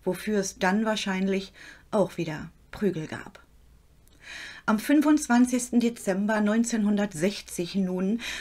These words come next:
war der dreizehnjährige Seppo auf dem Weg nach Hause ins Dorf Krotila, um seine Eltern zu besuchen. Eigentlich war sein Besuch erst für den nächsten Tag, den zweiten Weihnachtsfeiertag, angekündigt,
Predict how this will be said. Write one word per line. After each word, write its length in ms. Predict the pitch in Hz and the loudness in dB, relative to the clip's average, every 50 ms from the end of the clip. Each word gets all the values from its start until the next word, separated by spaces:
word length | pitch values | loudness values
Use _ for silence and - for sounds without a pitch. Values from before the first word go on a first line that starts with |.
| - - | -6 -2
war 140 | 208 214 | 2 4
der 140 | 220 233 226 | 4 4 4
dreizehnjährige 880 | 214 214 214 233 269 262 - - 302 262 262 254 254 262 262 202 240 220 | 4 4 4 4 2 2 0 2 4 6 6 6 6 4 2 2 2 0
Seppo 500 | 175 160 196 196 - - 247 247 247 208 | 2 2 0 0 2 0 0 0 0 0
auf 160 | - 202 202 | -2 -4 -4
dem 260 | - 214 196 190 160 | -2 -2 -2 0 0
Weg 300 | 160 180 185 180 - - | 0 0 0 0 -2 -4
nach 240 | 208 208 220 - - | -4 -4 -4 -4 -2
Hause 380 | 214 185 151 139 - - - - - - - | -2 -2 -2 -4 -6 -10 -12 -12 -12 -6 -4
ins 260 | 214 214 220 - - | -2 -2 -2 -2 -2
Dorf 260 | - 175 156 156 - | -2 -2 -2 -4 -6
Krotila, 680 | - - - 202 202 - - 208 180 156 151 - - 190 - | -10 -10 -10 -8 -8 -6 -4 -4 -4 -4 -6 -8 -10 -10 -6
um 120 | - 196 190 | -4 -4 -2
seine 280 | 190 208 214 226 233 | 0 2 2 2 2
Eltern 320 | - 180 170 - 160 156 156 | 2 0 -2 -2 -6 -8 -8
zu 140 | - - 156 | -8 -10 -10
besuchen. 520 | - 160 - - 165 160 - - - - _ - - - - - - - - - - - | -10 -12 -10 -12 -12 -12 -14 -16 -18 -18 _ -20 -20 -20 -18 -16 -16 -16 -16 -14 -6 -2
Eigentlich 640 | 214 214 233 226 254 269 269 262 285 320 311 - | 2 2 6 6 6 6 6 4 2 0 -2 -2
war 140 | 254 262 254 | 0 0 0
sein 180 | 240 254 247 233 | 2 2 2 2
Besuch 460 | 233 233 196 190 202 254 302 320 - | 2 0 0 2 2 2 2 2 0
erst 280 | - 247 247 254 247 - | 0 -2 -2 -2 -2 -4
für 100 | - 247 | -2 -2
den 140 | 240 254 233 | 0 2 2
nächsten 400 | 233 226 240 240 - - 247 233 | 2 2 0 -2 -4 -4 -4 -4
Tag, 400 | 233 220 233 202 - - - - | -2 0 0 0 0 -2 -4 -6
den 120 | 190 175 | -6 -6
zweiten 460 | 170 - - 190 190 196 190 196 190 | -6 -4 -2 -2 -2 -2 -2 -2 -2
Weihnachtsfeiertag, 920 | 185 202 208 196 175 170 - - - 170 170 165 165 165 - 165 160 160 - | 0 0 0 -2 -2 -4 -8 -10 -8 -6 -4 -4 -6 -6 -6 -6 -6 -4 -4
angekündigt, 680 | 170 165 165 170 165 - - 180 170 175 202 196 - | -4 -2 -4 -4 -6 -6 -6 -6 -4 -4 -4 -6 -6